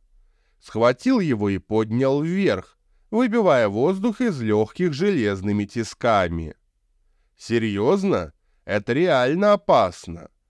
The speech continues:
Сколько ещё ждать? А Ален, наблюдавшая за этими всем со стороны Сесиль, в конце концов не смогла сдержать возгласа. «Вс-, всё в порядке».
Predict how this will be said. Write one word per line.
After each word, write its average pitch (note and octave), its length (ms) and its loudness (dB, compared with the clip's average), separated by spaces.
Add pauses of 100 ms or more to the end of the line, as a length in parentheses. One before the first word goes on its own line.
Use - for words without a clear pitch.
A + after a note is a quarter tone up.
(180)
Сколько A#2+ 360 -4
ещё B2 320 -2
ждать? B2 440 -2 (640)
А A2 400 -2
Ален, C#3+ 600 2 (380)
наблюдавшая D#3 800 2
за G#2+ 140 -4
этими A2 420 -2
всем G#2 460 -2
со A2+ 160 -6
стороны A2 500 -2
Сесиль, F3+ 480 -4
в - 80 -10
конце G2+ 340 -4
концов G2+ 480 -4
не A3+ 100 0
смогла G3+ 460 0
сдержать E3 640 0
возгласа. F#2+ 960 -2 (720)
«Вс-, A#2 600 -6
всё G#3 220 4
в - 80 -16
порядке». C3 800 0